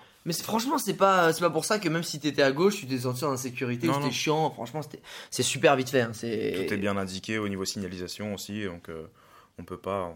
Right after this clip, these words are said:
Speaker 2: en suivant le traçage au sol, il y a pas de
Speaker 1: Ouais.
Speaker 2: raison de se tromper.
Speaker 1: Ouais,
Speaker 2: Juste, voilà,
Speaker 1: carrément.
Speaker 2: il faut prendre le coup en, allez, en cinq minutes de la, du, du, du levier de vitesse, euh, du levier de vitesse, euh,
Speaker 1: À gauche, à,
Speaker 2: à, au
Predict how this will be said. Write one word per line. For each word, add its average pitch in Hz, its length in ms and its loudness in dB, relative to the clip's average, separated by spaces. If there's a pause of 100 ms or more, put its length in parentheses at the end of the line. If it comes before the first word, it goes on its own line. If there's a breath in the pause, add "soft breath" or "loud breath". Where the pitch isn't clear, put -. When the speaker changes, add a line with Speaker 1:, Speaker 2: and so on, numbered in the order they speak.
(100)
Speaker 2:
en 95 60 -10
suivant 131 240 -4
le 127 80 -4
traçage 110 320 -6
au 101 80 -4
sol, 123 320 -2
il - 60 -14
y - 20 -10
a - 40 -14
pas - 120 -12
de 127 60 -6
Speaker 1:
Ouais. 135 80 0
Speaker 2:
raison 107 160 -2
de 107 60 -8
se 107 80 -8
tromper. 98 280 -10
Speaker 1:
Ouais, - 40 -20
Speaker 2:
Juste, - 360 -20
voilà, 143 220 6
Speaker 1:
carrément. 110 180 6
Speaker 2:
il 110 60 6
faut 123 100 -4
prendre 127 220 0
le 120 100 2
coup 131 240 0
en, 104 320 4
allez, 104 120 2
en 101 120 -2
cinq - 180 -4
minutes 139 240 -2
de 117 100 -4
la, 101 320 2 (340 loud breath)
du, 104 280 -6
du, 92 400 -10 (960)
du 101 180 -10
levier 98 240 -4
de 90 60 -12
vitesse, 98 380 -4
euh, 85 240 -8 (880 soft breath)
du 92 80 -14
levier 87 220 -10
de 87 60 -12
vitesse, 87 400 -10
euh, 82 60 -8 (340)
Speaker 1:
À 123 140 4
gauche, 123 260 0
à, 107 160 0
Speaker 2:
à, - 20 -6
au - 40 -8